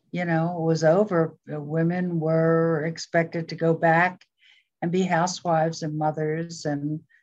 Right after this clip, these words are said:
take care of men. Uh, but from an early age, I knew that that's not what I was going to do. <laughs> So I think women my age who started businesses, were entrepreneurial, forged a, a road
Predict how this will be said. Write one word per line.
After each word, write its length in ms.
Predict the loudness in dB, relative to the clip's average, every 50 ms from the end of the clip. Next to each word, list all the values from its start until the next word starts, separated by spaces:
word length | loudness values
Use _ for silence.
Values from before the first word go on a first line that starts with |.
| _ _ -4
take 180 | -2 -2 -2 0
care 280 | 0 0 2 2 2
of 100 | 0 0
men. 540 | 0 2 2 4 4 2 0 -2 -4 -6 -8 -12 _ _ _ _ _ _ _ _ _ _ _ _ _ -10 -8
Uh, 200 | -6 -6 -6 -8
but 280 | -4 0 0 0 0
from 160 | 0 0 0
an 100 | 0 0
early 540 | -2 -2 2 6 8 8 8 8 8 6 6
age, 340 | 6 4 2 2 0 0 0
I 120 | 0 0 0
knew 160 | 0 -2 -4 -4
that 160 | -8 -6 -2
that's 300 | -2 -2 -2 -2 -6 -6
not 300 | -2 -2 -2 -2 -4 -8 _ _ _ _ _ _ _ -6
what 160 | -2 0 2
I 160 | 4 4 2
was 180 | 0 0 -6 -8
going 340 | -8 -8 -8 -6 -6 -6 -8
to 80 | -8 -10
do. 400 | -12 -10 -12 -12 -12 -14 -16 -20 _ _ -20
<laughs> 120 | -12 -8 -6 -6 -6 -6 -12 -12 _ _ _ _ _ _ _ -6
So 420 | 0 2 2 2 2 0 -2 -6 -8 -12 -18 -18 -18 _ _ _
I 140 | -2 -2 -2
think 300 | 0 0 0 0 0 0 2
women 400 | 4 4 6 6 6 4 4 4
my 320 | 2 4 4 4 2 0
age 680 | 0 -2 -2 -2 -2 -4 -6 -8 -10 -10 -14 -16 -14 -10
who 240 | -6 -4 -4 -4 -4
started 480 | -8 -8 -4 -2 0 0 0 -2 -4 -4
businesses, 640 | -6 -6 -4 -4 -6 -6 -4 -2 0 0 0 0 0
were 140 | -2 -2
entrepreneurial, 1080 | 0 0 0 -2 -4 -6 -10 -10 -8 -6 -4 -2 -2 -2 -2 -2 -2 -2 -4 -4 -8 -12 _ _ _ _ _ _ _ _ _ _
forged 640 | -2 2 4 4 4 4 4 2 0 -6 -12 _ -4 -2
a, 380 | -2 0 0 0 0 -2 -2 -2
a 100 | -2 -2
road 640 | -2 -2 0 0 0 2 0 0 -2 -2 -4